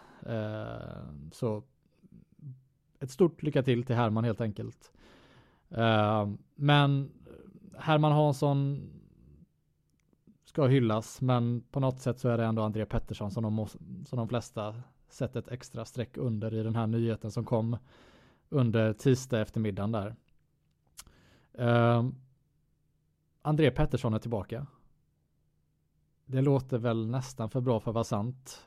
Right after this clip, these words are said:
Eh, speciellt med tanke på att det var väldigt dystra rapporter som kom efter, eh, Linköpingsmatchen. Eh, att han skulle behöva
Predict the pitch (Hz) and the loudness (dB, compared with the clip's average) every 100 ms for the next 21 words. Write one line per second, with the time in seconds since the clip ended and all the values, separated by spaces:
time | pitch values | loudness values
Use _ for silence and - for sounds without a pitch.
0 | - 60 58 - - 55 - - 131 147 | -14 -12 -12 -14 -16 -18 -8 -4 0 4
1 | 120 127 143 151 135 123 127 117 110 107 | 4 2 0 0 0 0 0 -2 -2 -6
2 | - - - _ _ _ _ _ _ 135 | -10 -20 -20 _ _ _ _ _ _ 4
3 | 131 127 127 117 117 127 127 113 117 120 | 6 8 6 6 2 2 2 2 2 -2
4 | - 110 104 107 113 113 131 139 127 - | -2 -4 -2 0 0 2 2 2 2 -2
5 | 131 - - 123 113 107 104 101 101 - | -8 -8 -10 -6 -6 -6 -8 -8 -8 -12
6 | _ _ _ _ _ - 131 131 131 113 | _ _ _ _ _ -6 2 2 4 0
7 | 113 113 110 - - 104 110 107 - 117 | 0 -2 -4 -4 -6 -4 -6 -8 -10 -10
8 | 110 110 117 - 50 50 50 50 - - | -8 -8 -10 -12 -14 -16 -16 -16 -16 -14
9 | 123 - - - _ _ - 139 131 123 | -14 -16 -20 -20 _ _ -12 -10 -6 -4
10 | 110 120 120 107 107 101 | -2 0 0 0 -2 -4